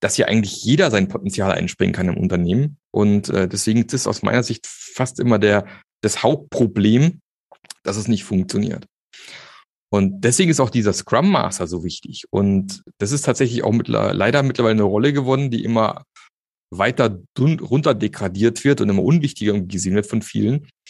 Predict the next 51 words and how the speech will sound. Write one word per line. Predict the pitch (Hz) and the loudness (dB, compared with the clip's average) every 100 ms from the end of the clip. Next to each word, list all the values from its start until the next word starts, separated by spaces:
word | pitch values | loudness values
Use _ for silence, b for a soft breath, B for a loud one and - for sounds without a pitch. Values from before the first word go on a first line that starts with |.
| B B B B - | B B B B -6
Aber | 98 107 101 101 _ _ _ _ - | 0 2 0 -2 _ _ _ _ 0
eigentlich | 170 170 | 2 4
ein | |
guter | 160 156 | 2 0
Scrum | - 120 156 | 0 -2 0
Master | 160 139 | 0 0
macht | 117 - | -2 0
genau | 110 123 | 0 0
diesen | 117 113 | 0 -2
Unterschied. | 110 123 113 - 87 - | -2 0 -2 -2 -10 -2
Der | 92 | 0
weiß, | 110 127 131 | 2 0 -2
wie | |
man | 113 | -2
psychologische | 113 113 110 101 95 | -2 -2 -2 -4 -4
Sicherheit | 98 95 92 | 0 0 2
herstellt. | 90 90 85 82 - | -2 -2 -4 -4 0
Der | 95 | 2
weiß, | 110 - | 2 2
wie | 117 | -2
er | |
das | 104 | -2
Potenzial | - - - 107 | -4 -8 -2 0
der | 101 | 2
Leute | 98 117 101 | 2 2 0
rauskitzeln | 95 90 - - - | 0 -2 -8 -8 -8
kann. | - - - _ _ B B | -8 -8 -10 _ _ B B
Der | 107 | 0
ist | 117 | 2
dediziert | 135 139 - 151 143 | 2 2 2 0 0
dafür | 123 120 | -2 -2
verantwortlich, | 120 139 135 110 | -2 -4 -2 -4
dass | - | 0
genau | 107 117 | 0 2
das | 107 - | 0 -4
passiert. | - 95 - 78 - | -10 -8 -2 -2 -2
Und | 95 | -2
wenn | 104 | -2
ich | 107 | 0
den | 120 110 | -2 0
halt | 107 - | -2 -2
eher | 110 107 | 0 0
so, | 101 107 107 104 _ _ _ _ _ _ _ _ _ 87 | 2 2 2 0 _ _ _ _ _ _ _ _ _ -4
ja, | 101 | -2
der | 104 | 0
Chef | 120 - | -2 -2
macht | 117 110 113 | -4 -2 0
den | 104 | -2
Scrum | - 107 117 | -2 -2 0
Master | 113 110 | 0 0
nebenher, | 101 95 90 110 101 | 0 0 0 0 -2